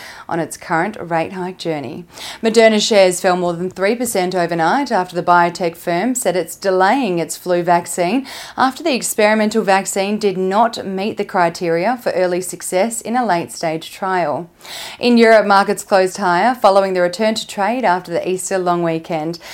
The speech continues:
with the mining giants leading the gains across the board. Germany's dax rose point four percent on Tuesday, while the French cac added point nine percent,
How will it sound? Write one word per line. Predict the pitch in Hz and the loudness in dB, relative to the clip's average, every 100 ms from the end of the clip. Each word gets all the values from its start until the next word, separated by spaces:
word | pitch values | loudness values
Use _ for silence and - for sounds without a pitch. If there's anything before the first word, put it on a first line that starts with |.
| - | -8
with | - | -4
the | 240 | 2
mining | 226 240 269 | 4 4 4
giants | 226 202 185 170 | 4 4 4 0
leading | - 160 175 247 302 | -4 -2 -2 -2 -2
the | 196 | 0
gains | 180 190 240 | 0 0 0
across | 214 - 175 - | -4 -6 -8 -8
the | |
board. | 170 - - - - _ - - - | -8 -8 -8 -10 -14 _ -20 -16 0
Germany's | 208 202 196 190 | 2 4 0 0
dax | 196 180 175 - | 2 2 0 -2
rose | 180 175 | -2 -2
point | 175 208 277 | -2 -4 -2
four | 240 196 | 0 0
percent | 196 185 190 202 214 | -2 -4 -2 -2 -2
on | 180 | -4
Tuesday, | 180 180 175 170 185 180 247 | -4 -4 -4 0 0 0 4
while | 190 | 4
the | 170 | 2
French | - 175 170 - | 0 -2 -2 -4
cac | 190 226 233 | -4 -4 -4
added | - 170 165 | -4 -4 -6
point | 180 165 | -6 -4
nine | 165 170 170 | -2 -2 -4
percent, | 175 190 208 233 | -6 -2 -2 -2